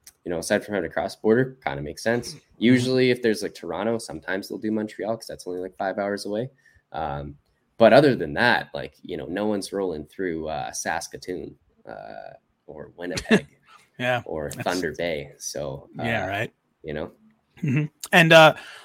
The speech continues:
Speaker 2: and, you know, just, like, now that I realize, like, uh, talking about, like,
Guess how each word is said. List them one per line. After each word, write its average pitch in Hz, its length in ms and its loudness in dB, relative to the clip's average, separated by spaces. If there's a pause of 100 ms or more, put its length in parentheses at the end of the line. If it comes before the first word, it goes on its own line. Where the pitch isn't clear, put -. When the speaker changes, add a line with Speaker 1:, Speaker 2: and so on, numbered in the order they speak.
(200)
Speaker 2:
and, 151 220 2 (240)
you 180 120 4
know, 131 160 2
just, - 280 0
like, 208 240 6 (320)
now 170 200 4
that 208 100 4
I 180 40 6
realize, 143 400 0
like, 135 140 -2 (440)
uh, 113 120 -12 (120)
talking 139 260 2
about, 131 160 -2
like, 120 140 -6